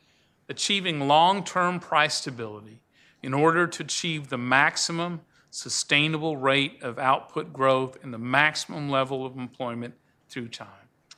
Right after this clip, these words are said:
That's important because this is not a false choice between jobs and prices. Truth is, stable prices and a sound dollar are exactly what create the best foundation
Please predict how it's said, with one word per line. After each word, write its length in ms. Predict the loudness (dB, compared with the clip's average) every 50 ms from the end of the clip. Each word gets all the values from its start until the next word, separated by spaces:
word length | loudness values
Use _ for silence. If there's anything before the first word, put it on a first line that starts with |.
| _ _ _ _ _ _ _ _ _ _ _ _ -20 -16 -8
That's 280 | -6 -4 -4 -4 -6 -12
important 720 | -12 -14 -14 -14 -12 -12 -10 -12 -12 -12 -14 -14 -16 -20 _ _ _ _ _ _ _ _ -10
because 800 | -10 -10 -4 0 4 4 6 6 6 6 4 2 -2 -8 -6 -2
this 240 | -2 0 0 -2 -6
is 100 | -6 -2
not 240 | 2 2 2 2
a 20 | 0
false 420 | -4 -4 -2 0 0 0 -2 -8 -12
choice 480 | -12 -10 -8 -6 -4 -4 -4 -6 -8
between 500 | -12 -14 -14 -12 -8 -6 -6 -6 -6 -6
jobs 680 | -2 0 2 4 4 6 6 4 2 0 -4 -12 -12 -14 _ _ _ _ _ _ _
and 220 | -12 -10 -10 -10 -10
prices. 640 | -12 -14 -14 -14 -14 -18 -20 -20 -20 -20 -20 -20 _ _ _ _ _ _ _ _ _ _ _
Truth 260 | -10 -8 -8 -8 -6 -8
is, 100 | -8 -8
stable 460 | -6 -2 0 2 2 2 0 -4 -6
prices 720 | -6 -4 -4 -4 -4 -6 -10 -14 -16 -16 -16 -18 -20 _ _ _ _ _ _ _ _
and 80 | -12 -8
a 40 |
sound 500 | -6 -2 2 4 4 6 4 4 2 4
dollar 460 | 4 4 4 4 4 2 2 0 -2 -8 -16 _ _ _ _ _ -4 -4
are 80 | -4
exactly 500 | -4 -2 0 2 2 2 2 -2 -6 -8
what 400 | -8 -6 -2 -2 -2 -2 -2 -8
create 600 | -10 -10 -8 -6 -2 2 4 4 4 2 -2 -6 -14
the 80 | -10
best 340 | -4 -2 -2 -2 -4 -4 -4
foundation 640 | -4 -4 -4 -4 -6 -6 -6 -6 -6 -10 -12 -14 -14